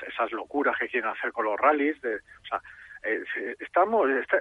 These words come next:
este mundo está, eh, empieza a estar gobernado en, a todos los niveles por verdaderos tarados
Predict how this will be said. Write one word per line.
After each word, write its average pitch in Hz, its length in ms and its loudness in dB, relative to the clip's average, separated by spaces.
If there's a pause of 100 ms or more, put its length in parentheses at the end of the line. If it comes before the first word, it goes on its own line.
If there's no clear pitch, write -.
este - 200 2
mundo 220 260 2
está, 156 480 6
eh, - 60 0
empieza - 240 -2
a 175 40 4
estar 175 160 4
gobernado 156 540 6
en, 120 240 -4
a 113 140 -2
todos 139 200 -2
los - 80 -2
niveles 359 300 4 (500)
por 135 260 4
verdaderos 127 600 6 (120)
tarados 135 500 4